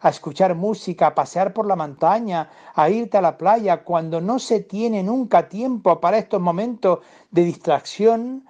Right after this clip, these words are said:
para estar con la familia, para estar con los amigos, significa que algo no funciona, que no se hace buen uso del tiempo, que nos creemos ser tan necesarios que no puede hacerse nada sin nosotros. Y ahora te digo, mi querido amigo, signos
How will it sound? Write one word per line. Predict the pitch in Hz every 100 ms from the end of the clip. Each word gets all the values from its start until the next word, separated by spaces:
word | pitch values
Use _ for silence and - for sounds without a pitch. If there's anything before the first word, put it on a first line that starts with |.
| _ -
para | 151
estar | 151 220 233
con | 220
la | 175
familia, | - 135 139 214 233 208
para | 165
estar | 139 220 226
con | 226
los | 196
amigos, | 196 226 240
significa | 220 202 214 233 240 233 - _
que | - 185
algo | 220 247 254
no | 247
funciona, | 269 240 - 240 262 247 165 _ _ -
que | 175
no | 214
se | 214
hace | 233 233
buen | 226 226
uso | 226 - 226
del | 214
tiempo, | 185 220 247 226 190 143 - -
que | 175
nos | 175 -
creemos | 180 190 233 202
ser | 233 226 185
tan | 220 262 262
necesarios | 226 190 180 165 131 123 202 262 - _ _ -
que | 165
no | 196 208
puede | 233 220
hacerse | 190 220 208 - 208
nada | 196 214 196
sin | 220
nosotros. | 220 185 208 214 196 - - _ _ _ _ _ _ -
Y |
ahora | 190 254
te | 247 208
digo, | 220 220 208 - -
mi | 165
querido | 143 165 220
amigo, | 196 190 190 185 185
signos | - - - 240 254 233 220 180